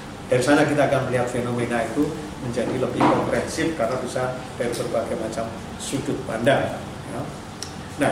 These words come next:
disinilah kemudian mengapa itu kita katakan kalau terutama dalam ilmu sosial budaya, kebenaran itu menjadi relatif. Ya. Sangat tergantung pada model yang kita pakai, ya. Sangat tergantung pada cara kita bertanya.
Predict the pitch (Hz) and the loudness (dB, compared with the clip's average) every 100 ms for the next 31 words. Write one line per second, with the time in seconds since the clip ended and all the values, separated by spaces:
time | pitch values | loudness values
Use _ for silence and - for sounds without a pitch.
0 | - 139 147 151 175 165 143 143 165 160 | 2 2 4 6 6 6 4 6 6 6
1 | 127 127 135 127 156 156 - - - 127 | 4 4 4 2 2 0 -2 -8 -4 2
2 | 135 131 123 123 120 156 147 117 - - | 4 4 2 2 4 2 4 2 0 -2
3 | - 123 123 117 117 120 - 123 131 117 | -2 0 4 4 2 0 -2 0 2 2
4 | 120 - 156 123 - - - 147 151 143 | 2 6 8 6 4 -2 -2 2 6 8
5 | 143 156 208 196 147 139 151 156 147 147 | 8 6 6 6 6 6 8 8 8 6
6 | - 127 - - - - - - - - | 4 0 -2 -8 -12 -12 -10 -10 -8 -6
7 | - - - - - - 147 160 151 135 | -6 -8 -10 -10 -2 2 6 6 6 6
8 | 131 190 185 151 147 147 175 175 175 180 | 6 6 6 8 8 8 8 8 10 10
9 | 170 160 143 151 156 156 139 - 156 175 | 10 8 4 2 2 2 2 2 2 2
10 | - - - - - - - - - - | 0 -8 -10 -8 -8 -10 -12 -12 -12 -12
11 | - - - 139 156 185 - 151 190 185 | -10 -8 0 4 6 6 8 6 6 6
12 | 175 147 151 165 156 156 156 160 156 139 | 8 8 8 8 8 6 6 6 6 6
13 | 135 151 147 160 160 | 4 4 4 6 6